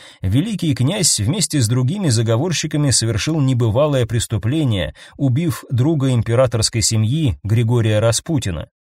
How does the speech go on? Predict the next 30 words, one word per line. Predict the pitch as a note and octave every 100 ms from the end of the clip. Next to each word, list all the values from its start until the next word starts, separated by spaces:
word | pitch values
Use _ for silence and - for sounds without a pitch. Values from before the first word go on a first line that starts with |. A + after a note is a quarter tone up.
| _ _ -
После | A3+ - F#3+
такого | D#3+ C#3 A2+ D#3+
серьёзного | A#2 C3+ F#3+ D3+ D3 C#3
проступка | A#2 A#2 - E3 D3+ -
со | G#2 A2
стороны | - A#2+ A#2+ B2
Дмитрия | A#2+ A3 F#3 G3 F#3+ C3+ F#2
государю | A2+ - A#2+ F#3 F#3 D#3+
ничего | F#3+ F3+ C#3 D3
не | D3
оставалось, | A2+ - G#2 C3 C#3+ A#2+
кроме | - A2+ A#2+
как | B2 A2+
выслать | G#2 D3 C#3 A#2+ G2
юношу | B2+ B2+ - A2+
на | G2+
фронт | - A2+ A#2 - _ _
в | - -
Персию. | A#2+ A#2 F#2+ - F2 - _ _ _ _ _ _
После | A#2 G3 G3+ G3
революции | E3+ D#3 G#3 A3 - G#2 F2
великий | G#2+ G3 F#3+ E3+
князь | A#3+ D#4 C4
так | - F#3+ F#3+
и |
не | E3+
вернулся | D3 C3+ C#3 F#3+ - A#2+
в |
свой | - A2 G2+
дворец. | G#2+ G#2+ F2+ -